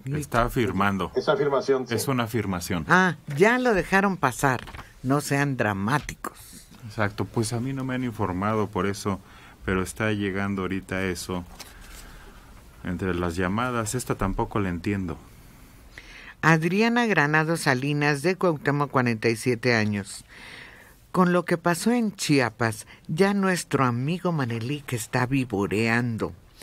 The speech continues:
Speaker 3: Dice cosas que no son verdad. Los de la coordinadora son unos delincuentazos y él los pone como víctimas. Esto que pasó fue muy grave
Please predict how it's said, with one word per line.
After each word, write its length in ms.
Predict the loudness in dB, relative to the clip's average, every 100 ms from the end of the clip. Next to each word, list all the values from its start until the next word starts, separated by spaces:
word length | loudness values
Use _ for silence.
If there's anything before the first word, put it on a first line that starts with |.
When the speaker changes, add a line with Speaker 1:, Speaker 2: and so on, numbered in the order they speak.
| -18 -16 -18 -10
Speaker 3:
Dice 460 | 0 0 2 0 2
cosas 480 | 2 2 2 0
que 160 | 0 0
no 240 | 2 0
son 380 | -2 -2 -2 0
verdad. 420 | -2 -2 2 0 0 -12 -20 -20 -20 -20 0
Los 340 | 6 6 6 4
de 120 | 2
la 160 | 2
coordinadora 1000 | 0 -2 -2 -2 0 2 4 4 4 0 -4 -14 -16 -10
son 360 | 2 4 4
unos 300 | 4 2 2
delincuentazos 1300 | 4 2 2 -2 2 2 2 0 -2 0 0 0 -2 -14 -20 -20 -20 -8
y 200 | 0 4
él 300 | 4 4 0 -6 -4
los 280 | 2 2 0
pone 400 | 2 2 2 0
como 360 | -2 0 0
víctimas. 640 | 0 -4 -2 0 0 -4 -12 _ -20 _ _ _ _ _ _ _ -12 -12 -14 _ -20 -20 -20 -20 -20 2
Esto 360 | 2 4 2 4
que 120 | 2
pasó 380 | 4 2 4 2
fue 200 | 2 2
muy 220 | 2 0
grave 520 | 2 2 2 0 -2